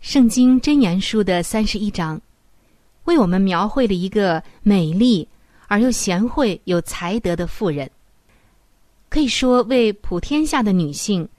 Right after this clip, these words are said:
描绘出了一个追求的楷模，也让我们知道上帝眼中美丽的女子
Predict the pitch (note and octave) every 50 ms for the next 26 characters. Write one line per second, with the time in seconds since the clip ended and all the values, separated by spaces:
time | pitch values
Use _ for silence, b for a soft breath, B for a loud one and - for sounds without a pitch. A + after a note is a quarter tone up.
0 | b b b b b b - G#3 A3 C4+ - F4 E4 B3 - - C#4+ C#4+ B3+ G#3+
1 | G3+ A3 G3+ A3+ G#3 G3 F3+ E3+ - _ - - C#4 C#4 C4+ - - - F#3 F#3+
2 | G#3 - - - - D#3+ C#3+ C#3+ D3+ C#3+ C#3+ C#3 D3 D#3 - _ _ _ _ _
3 | _ _ - - _ _ _ _ _ _ _ _ _ _ - - A3 C4+ E4+ E4+
4 | B3+ F3+ E3 F#3+ G#3 B3+ C#4 C4 A#3 G3+ F3 E3+ b b b b b b - -
5 | - F4 E4 D#4+ D#4+ D#4 A#3+ F#3+ D#3+ D3 D3 D3+ F#3+ G3+ G3 G3+ G#3 A3 - -
6 | - - F3+ D#3+ D#3 E3+ G#3+ A3+ G3 F#3 E3 D#3+ D#3 F3 A3 A#3+ - - - D#3
7 | C#3+ -